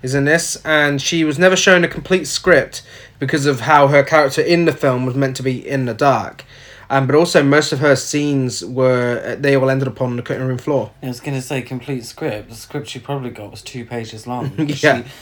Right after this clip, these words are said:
Speaker 2: absolutely has nothing to do in this film.
Speaker 1: Apparently she had loads more, but it was all cut.
Speaker 2: Mm.
Speaker 1: Uh, ongoing protests from the gay community, uh, made Al Pacino uncomfortable whilst filming, so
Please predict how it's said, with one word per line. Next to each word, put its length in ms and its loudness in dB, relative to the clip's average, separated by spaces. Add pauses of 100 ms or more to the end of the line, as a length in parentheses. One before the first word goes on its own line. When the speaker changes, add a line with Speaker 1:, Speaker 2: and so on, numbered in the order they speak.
(160)
Speaker 2:
absolutely 380 -4
has 120 -10
nothing 440 -6
to 100 -16
do 140 -10
in 120 -12
this 160 -16
film. 220 -16 (320)
Speaker 1:
Apparently 220 6
she 140 2
had 140 6
loads 300 4
more, 180 4
but 120 -4
it 80 -2
was 100 -4
all 160 -4
cut. 340 -6 (180)
Speaker 2:
Mm. 440 -18 (640)
Speaker 1:
Uh, 440 4 (140)
ongoing 400 8
protests 440 4
from 100 -2
the 60 0
gay 200 4
community, 960 0 (200)
uh, 340 -2
made 260 4
Al 180 0
Pacino 680 2
uncomfortable 520 0
whilst 280 4
filming, 380 0
so 460 2